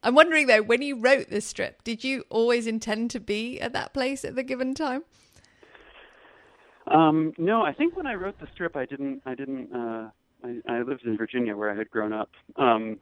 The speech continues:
Speaker 2: but I, but I, I, I knew the park. Um, and I, <clears throat> I think that I was just, it kind of occurred to me that,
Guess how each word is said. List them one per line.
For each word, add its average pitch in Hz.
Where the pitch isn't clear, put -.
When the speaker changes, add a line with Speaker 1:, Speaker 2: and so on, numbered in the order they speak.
Speaker 2:
but 113
I, 113
but 127
I, 120
I, 110
I 110
knew 110
the 107
park. 113
Um, 110
and 113
I, 107
<clears throat> -
I 143
think 294
that 220
I 160
was 147
just, 175
it 147
kind 156
of 123
occurred 131
to 131
me 117
that, 110